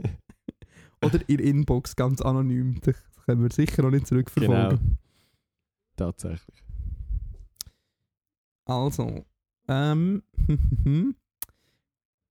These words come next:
Speaker 2: Si-, Sililein, Sililein, ja,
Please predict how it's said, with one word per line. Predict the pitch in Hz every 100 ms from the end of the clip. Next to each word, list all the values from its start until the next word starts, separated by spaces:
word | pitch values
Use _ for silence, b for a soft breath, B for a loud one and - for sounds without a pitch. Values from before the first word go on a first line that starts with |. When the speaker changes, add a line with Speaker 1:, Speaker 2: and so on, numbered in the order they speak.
| _ _ _ _ _ _ _ _ _ _ _ _ -
Speaker 2:
Si-, | 131 - - 190 208 - -
Sililein, | - 180 202 202 175 135 147 262 294 -
Sililein, | - 151 277 214 123 123 127 -
ja, | 131